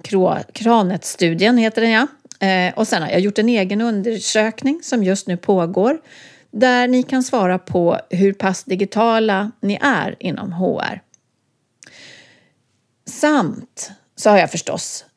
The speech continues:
träffat olika H R-personer på olika sätt och diskuterat vad som pågår. I spaningen blir det dessutom perspektiv mot omvärlden, då jag tillbringade,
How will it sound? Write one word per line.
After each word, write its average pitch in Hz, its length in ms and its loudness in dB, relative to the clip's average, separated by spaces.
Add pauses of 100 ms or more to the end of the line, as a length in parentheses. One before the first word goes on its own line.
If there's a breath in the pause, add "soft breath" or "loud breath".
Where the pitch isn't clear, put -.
träffat - 640 -2
olika 165 640 0
H 240 300 2
R-personer 180 1080 0 (240)
på 220 240 2
olika 165 440 0
sätt - 520 -8
och 170 220 0
diskuterat - 720 -6
vad - 120 -8
som 120 160 -10
pågår. - 420 -8 (2250 soft breath)
I 294 220 4
spaningen 294 720 2
blir 254 160 6
det 247 100 6
dessutom 214 760 2
perspektiv 170 640 -2
mot 170 180 -2
omvärlden, 180 960 0
då 220 180 2
jag 233 160 4
tillbringade, 175 840 2